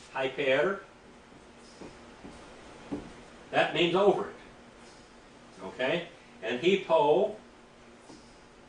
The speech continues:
means under it. And in means in it. All right? And peri means around it.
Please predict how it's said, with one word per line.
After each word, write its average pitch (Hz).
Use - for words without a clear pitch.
means 185
under 202
it. -
And 131
in 214
means 196
in 226
it. -
All 104
right? 120
And 123
peri 202
means 190
around 202
it. -